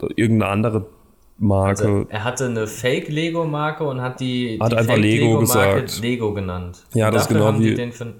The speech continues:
Speaker 2: ach, sind die doof.
Speaker 1: Genauso wie wenn sie jetzt irgendwie ein Taschentuch hast von, äh, einer anderen Marke und es Tempo nennst, so ungefähr, der halt da Lego als Überbegriff
Speaker 2: Ja,
Speaker 1: zu
Speaker 2: ja.
Speaker 1: nehmen. Naja.
Speaker 2: Ja. Wild. Aber
Speaker 1: Jedenfalls
Speaker 2: gut.
Speaker 1: gehen
Speaker 2: Ähm,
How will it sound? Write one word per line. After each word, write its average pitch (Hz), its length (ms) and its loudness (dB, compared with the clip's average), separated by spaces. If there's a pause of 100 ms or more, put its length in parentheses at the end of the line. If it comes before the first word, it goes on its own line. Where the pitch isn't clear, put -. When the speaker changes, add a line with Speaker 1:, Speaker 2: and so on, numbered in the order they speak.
(140)
Speaker 2:
ach, - 200 -14
sind - 240 -6 (100)
die 80 120 -14 (120)
doof. 78 420 -12 (300)
Speaker 1:
Genauso 113 420 2
wie 113 160 4
wenn 110 180 4
sie 113 100 2
jetzt 107 180 2
irgendwie 110 240 2
ein 107 80 2
Taschentuch 113 840 0 (420)
hast 117 320 0
von, 110 340 2
äh, 110 280 2
einer 104 200 2
anderen 110 380 2
Marke 107 280 2
und 104 60 2
es 107 140 0
Tempo 117 400 2
nennst, 107 280 2
so 110 120 2
ungefähr, 110 320 0
der 107 180 2
halt 104 140 2
da 101 160 4
Lego 104 400 2
als 92 100 0
Überbegriff 101 400 0
Speaker 2:
Ja, 98 120 0
Speaker 1:
zu 95 120 2
Speaker 2:
ja. 95 160 2
Speaker 1:
nehmen. 92 80 -4 (300)
Naja. 143 220 2
Speaker 2:
Ja. 87 220 -4 (540)
Wild. 95 320 -2 (840)
Aber 101 120 -2
Speaker 1:
Jedenfalls 123 340 2
Speaker 2:
gut. - 60 -6
Speaker 1:
gehen 127 340 0 (1040)
Speaker 2:
Ähm, 95 280 -8